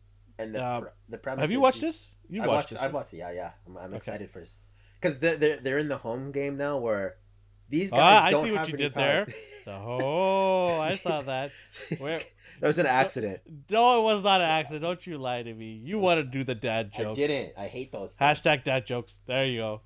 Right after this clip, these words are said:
Speaker 2: <laughs> You're a part of this now.
Speaker 1: Absolutely not.
Speaker 2: <laughs>
Speaker 1: Never
Speaker 2: Anyways, go on. You were saying.
Speaker 1: Um, these underdogs are trying to take down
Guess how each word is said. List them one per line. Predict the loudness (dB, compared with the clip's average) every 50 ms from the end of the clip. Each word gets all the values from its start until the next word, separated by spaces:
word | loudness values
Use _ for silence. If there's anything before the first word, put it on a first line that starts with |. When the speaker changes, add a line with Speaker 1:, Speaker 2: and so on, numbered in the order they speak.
| _ -18
Speaker 2:
<laughs> | -16 -12 -10 -10 -10 -10 -12 -14 -14 -14 -16 -16 -16 -16 -18 -20 -20 -20 -20 _ -20 -20 -20 -20 -20 -20 -20 -20 -20 -20 -20 -20 -20 -20 -20 -18 -18 -18 -20 -20 -20 -20 -20 -20 -16 -8
You're | -6 -6 -6
a |
part | -4 -4 -4 -4 -4
of | -6 -8
this | -10 -12 -14 -14
now. | -14 -14 -14 -16 -18 -20 -20 -20 -20 -18
Speaker 1:
Absolutely | -18 -16 -14 -14 -14 -14 -14 -16 -16
not. | -16 -16 -16 -16 -16
Speaker 2:
<laughs> | -16 -18 -16 -16 -18 -18 -18 -20 -20 -20 -20 _ -20 -20 -20 -20 -20 -20 -20 -20 -20 -20 -20 -20 -20
Speaker 1:
Never | -20 -18 -10 -4
Speaker 2:
Anyways, | -2 0 0 0 -2 -2
go | -2 0 2
on. | 2 0 0
You | -4 -6
were | -6
saying. | -4 -4 -4 -4
Speaker 1:
Um, | -4 -6 -6 -6 -8 -8 -10 -12 -16 -20 -20 -20 -20 _ -20 -20 -20 -20 -14
these | -12 -12 -10 -8
underdogs | -8 -8 -6 -6 -4 -2 -2 -2 -2 -4 -6 -12
are |
trying | -14 -12 -10 -10
to | -10 -10
take | -10 -10 -10 -10 -10 -12 -12
down | -10 -10 -10 -10 -10 -12 -12 -12 -14 -16 -18